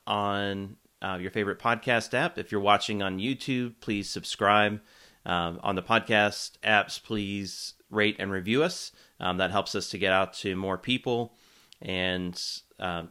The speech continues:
you know, also follow us on, uh, your favorite, uh, social media. Um, we're at Dads of Adventure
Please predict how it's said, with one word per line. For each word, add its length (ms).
you 100
know, 140
also 320
follow 300
us 180
on, 560
uh, 180
your 140
favorite, 580
uh, 100
social 360
media. 500
Um, 260
we're 300
at 320
Dads 260
of 80
Adventure 640